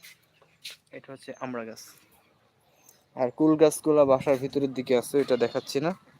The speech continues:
তো যাই হোক, এই হচ্ছে বিষয়। আমি একটু বসে নিই, হ্যাঁ, অনেক, আহ, ঘুরিয়ে ফিরিয়ে দেখালাম।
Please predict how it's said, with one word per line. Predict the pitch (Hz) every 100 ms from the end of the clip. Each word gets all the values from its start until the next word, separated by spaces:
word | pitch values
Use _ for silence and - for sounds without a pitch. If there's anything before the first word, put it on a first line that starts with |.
| _ _ - - - - - - - -
তো | 147 147
যাই | 156
হোক, | 170 160 -
এই | 156
হচ্ছে | 156 151 151
বিষয়। | 139 156 175
আমি | 156 156
একটু | - 139
বসে | 143 139 135
নিই, | 120
হ্যাঁ, | 175 147
অনেক, | 135 143 - - - - -
আহ, | 139 139
ঘুরিয়ে | 131 156
ফিরিয়ে | 151 156 151
দেখালাম। | 139 - 151 160